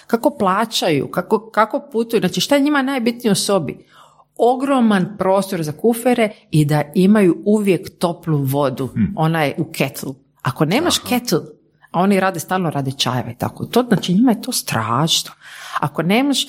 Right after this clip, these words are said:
Speaker 1: znači
Speaker 3: Da, da,
Speaker 1: i to
Speaker 3: da, da.
Speaker 1: plaćanje, ono, ovaj,
Speaker 3: Preko mobitela.
Speaker 1: preko mobi-, znači,
Speaker 3: Da.
Speaker 1: trebaš imat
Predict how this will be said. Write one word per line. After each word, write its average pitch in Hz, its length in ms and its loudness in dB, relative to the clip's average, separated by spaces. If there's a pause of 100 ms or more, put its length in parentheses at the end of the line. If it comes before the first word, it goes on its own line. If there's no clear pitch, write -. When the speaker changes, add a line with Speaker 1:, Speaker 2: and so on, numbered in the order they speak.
(200)
Speaker 1:
znači 185 280 2
Speaker 3:
Da, 170 80 2
da, 170 40 -2
Speaker 1:
i - 40 -6
to 233 60 2
Speaker 3:
da, - 20 2
da. - 60 -8
Speaker 1:
plaćanje, 190 640 0
ono, 143 340 2
ovaj, 135 800 0 (200)
Speaker 3:
Preko 92 220 -4
mobitela. 82 380 -2
Speaker 1:
preko 156 260 0
mobi-, 175 280 2
znači, 202 300 2
Speaker 3:
Da. - 60 -6 (720)
Speaker 1:
trebaš 277 460 2
imat 285 200 -4